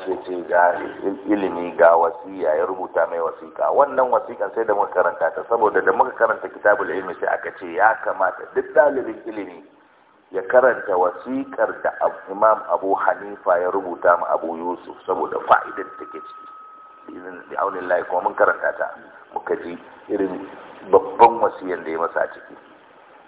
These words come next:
To sai gashi ko ya koma ya zama gaba ɗaya shi ya, bayan Abu Hanifa kuma shi ya zama makwafinsa. Shi ne khalifa ya kira shi cin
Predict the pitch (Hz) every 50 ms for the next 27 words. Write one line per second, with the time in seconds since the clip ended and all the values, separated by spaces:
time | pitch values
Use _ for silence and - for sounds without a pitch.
0 | - - - - - 104 110 101 92 87 87 95 - - 87 85 85 82 - 92
1 | 90 87 85 82 82 82 85 85 87 87 87 87 87 - - - - - - -
2 | - - - - - - - - - - - 90 85 - 90 90 90 - - 92
3 | 95 95 92 92 - - 95 95 95 95 92 - - - - - - - 92 -
4 | - 90 92 92 92 95 95 95 95 - 85 82 82 87 87 87 90 85 85 87
5 | 85 - - 82 78 - 82 85 82 82 76 - - 87 87 85 82 85 85 82
6 | 85 85 - 87 87 90 90 87 87 - - - - - - - - - - -
7 | - - - - - - - - - - - - - - - - 156 170 175 165
8 | 131 110 - 104 95 110 120 123 120 - 107 95 92 92 - - - 101 101 101
9 | 101 - - - - - 95 92